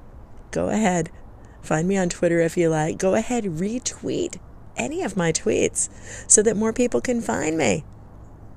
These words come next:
Castbox. They're one of the rare apps that really interacts with me over there. And so, thank you, thank you, Castbox. I want to remind the Apple Podcast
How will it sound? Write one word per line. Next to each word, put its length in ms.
Castbox. 880
They're 220
one 200
of 60
the 120
rare 420
apps 380
that 100
really 320
interacts 840
with 180
me 120
over 200
there. 240
And 300
so, 380
thank 260
you, 80
thank 300
you, 100
Castbox. 800
I 80
want 140
to 40
remind 400
the 160
Apple 400
Podcast 720